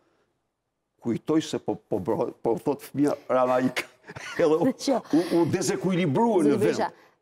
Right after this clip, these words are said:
Speaker 2: Basha dhe s'ka nga ikën, vetëm qofse largohet
Speaker 1: Jo,
Speaker 2: më
Speaker 1: jo.
Speaker 2: vonë nga partia
Speaker 1: Jo,
Speaker 2: demokratike,
Speaker 1: jo, po,
Speaker 2: nëse
Speaker 1: jo,
Speaker 2: u
Speaker 1: po,
Speaker 2: mbet
Speaker 1: shiko,
Speaker 2: zgjedhje,
Speaker 1: prap,
Speaker 2: po.
Speaker 1: prap,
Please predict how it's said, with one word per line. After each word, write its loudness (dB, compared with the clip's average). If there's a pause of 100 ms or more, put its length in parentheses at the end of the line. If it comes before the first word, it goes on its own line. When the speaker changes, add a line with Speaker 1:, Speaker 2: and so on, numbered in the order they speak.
(100)
Speaker 2:
Basha -4
dhe -4
s'ka -6
nga -2
ikën, -2
vetëm -2
qofse -4
largohet 2
Speaker 1:
Jo, 2
Speaker 2:
më 0
Speaker 1:
jo. 2
Speaker 2:
vonë 2
nga 0
partia -2
Speaker 1:
Jo, 0
Speaker 2:
demokratike, 0
Speaker 1:
jo, -6
po, -4
Speaker 2:
nëse -2
Speaker 1:
jo, 2
Speaker 2:
u 0
Speaker 1:
po, 0
Speaker 2:
mbet 0
Speaker 1:
shiko, 2
Speaker 2:
zgjedhje, 0
Speaker 1:
prap, 0
Speaker 2:
po. -8
Speaker 1:
prap, -2